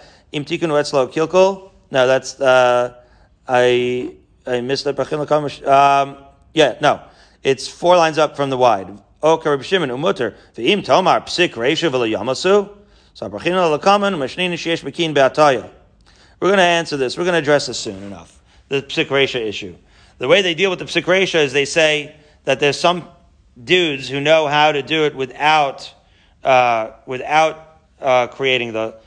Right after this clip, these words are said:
the, uh, opening. I d-, I don't know what that means, but we're not learning that yet today.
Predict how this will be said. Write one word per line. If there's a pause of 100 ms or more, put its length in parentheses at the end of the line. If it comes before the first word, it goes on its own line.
(200)
the,
uh,
opening. (560)
I
d-,
I
don't
know
what
that
means, (400)
but
we're
not
learning
that
yet
today.